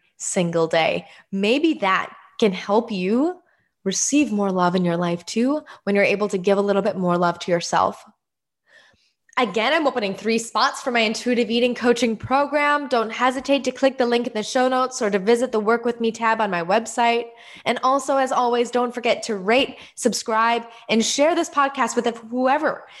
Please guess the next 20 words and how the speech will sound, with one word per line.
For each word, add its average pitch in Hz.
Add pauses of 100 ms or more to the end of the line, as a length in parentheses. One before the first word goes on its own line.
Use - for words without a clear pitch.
needs 233
a 254
little 269
bit 262
of 254
extra 254
love 220 (440)
during, 226
uh, 214
Valentine's 240
Day - (140)
and 202
during 208
this 202
month 220
of 202
February. 180 (220)
Don't 233
hesitate 233
to, 202